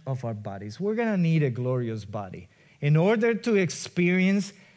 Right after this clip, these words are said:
everything that is glorious that awaits us, we're gonna need to be packaged in a different stuff,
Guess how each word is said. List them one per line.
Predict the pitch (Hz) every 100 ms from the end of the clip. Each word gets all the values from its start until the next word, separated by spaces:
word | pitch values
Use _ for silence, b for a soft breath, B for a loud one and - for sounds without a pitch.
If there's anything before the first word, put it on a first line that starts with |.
| B _ _ -
everything | 160 202 226 196 180 - 151
that | 139 131
is | 131 117
glorious | 123 131 131 147 156 123 104 92 - -
that | 135 131
awaits | 120 117 131 156 156 190
us, | 208 - - b b b -
we're | 180
gonna | 202 220 214
need | 202 196 196
to | 185
be | 185
packaged | - 185 185 156 180 147
in | 160 135
a |
different | 117 131 139 151 147 143 131 - - _
stuff, | - - - - - 127 92 - - - -